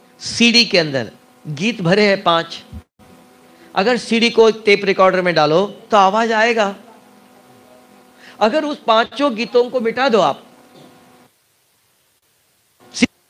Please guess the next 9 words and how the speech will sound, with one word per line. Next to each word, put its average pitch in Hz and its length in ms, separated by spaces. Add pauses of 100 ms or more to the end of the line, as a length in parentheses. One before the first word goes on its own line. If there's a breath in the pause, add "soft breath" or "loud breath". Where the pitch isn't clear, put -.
(140)
में - 140
डालो, 165 180
आवाज 180 340
आएगा? 180 380 (800)
नहीं, 175 320 (1000)
क्योंकि 185 140
अंदर 190 300
कुछ 240 200
नहीं। 220 240